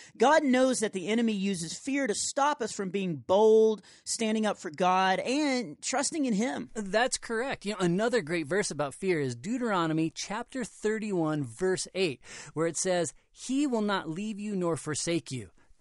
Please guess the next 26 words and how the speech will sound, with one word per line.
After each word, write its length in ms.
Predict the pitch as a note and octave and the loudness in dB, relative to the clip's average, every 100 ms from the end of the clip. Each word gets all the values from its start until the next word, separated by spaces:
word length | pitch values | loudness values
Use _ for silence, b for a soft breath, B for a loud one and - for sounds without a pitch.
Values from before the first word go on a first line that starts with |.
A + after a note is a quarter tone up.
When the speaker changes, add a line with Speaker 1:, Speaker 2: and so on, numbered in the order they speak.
| - | -6
Speaker 2:
Do 200 | A#3+ C4 | -2 2
not 240 | B3 G3 | 2 0
be 160 | G3 F#3 | 0 0
afraid. 500 | - F3 D#3 A2+ - _ _ - | 0 -2 -2 -4 -12 _ _ -4
Do 160 | A#3 | 0
not 200 | A3 F#3 | 0 0
be 140 | D#3+ D#3+ | -2 -2
discouraged." 560 | D3 - D3 A#2 F2+ - - A3 | -2 -4 -4 -6 -8 -16 -8 2
Speaker 1:
You 100 | C4 | 4
know, 100 | C#4+ | 4
Jesse, 320 | C#4 C#4+ D#4 | 4 4 2
when 160 | D4+ | 0
I 60 | A#3 | -2
first 280 | - A#3 A#3 | 0 0 2
started 240 | D4 C4+ | 0 0
reading 260 | F#3 G#3+ A3 | 0 0 0
the 80 | E3 | 2
Bible, 340 | E3+ F3 A3 | 4 4 2
I 80 | G3 | 0
thought 400 | - F#3+ - - | 2 2 0 -2
Deuteronomy 800 | E3+ F#3 F3+ D#3 E3 G#3 A3+ A#3+ | 0 2 2 2 0 0 0 0
was 220 | G#3 C#3+ | 0 -2
written 340 | D3+ G#3 A3+ | -2 -2 -2
by 200 | E3+ D#3+ | 0 0
a 60 | C#3 | 0
surfer. 600 | - - E3+ - D#3 A#2+ | -2 0 0 0 -6 -8